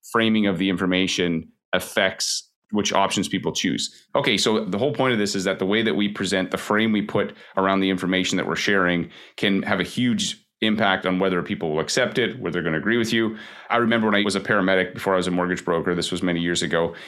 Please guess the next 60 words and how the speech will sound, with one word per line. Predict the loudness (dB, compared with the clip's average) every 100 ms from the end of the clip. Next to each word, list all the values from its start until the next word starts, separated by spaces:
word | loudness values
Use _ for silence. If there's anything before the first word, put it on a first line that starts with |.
| -10
we'd | -2 0
go | 2
to | 2 2
a | 0
situation | -4 0 0 0 0
where | 0
the | 0 -2
police | 0 -2 0
were |
involved | 0 2 2 2 0
and | -2
there | -2
was | -2
somebody | 0 2
who | 2
had | 0 0
some | 0
mental | 0 0 0
health | 0 0
issues | 0 -2 0
and | 0
they | 0 -2 -8 -20 -6
didn't | -2 0
wanna | 2 2
go |
to |
the | 2
hospital. | 2 0 -2 -8 -4
And | -4 0
ultimately, | 0 0 0 2 0
we | 0 0
couldn't | 0 -2 0
make | 0 0 -2
them | -2 -2
go | 0 0 0 0
unless | 0 0 -2 -4
the | -4
police | -2 -2
arrested | 0 0 0 -4
them. | -4
And | -4
so | -2 -2 -2 -12 -12
here's | -4 -2 -2
the | -6 -4
choice | 0 0 2
I'd | 0 0
give | 0
them. | 0
I'd | 2
give | 2
them | 0
a |
frame. | 0 0 2
I'd | 0 0
say, |
"Look, | -2 0
you | -2
have | -2
option | 0 -2 0 2
one, | 2 2 -2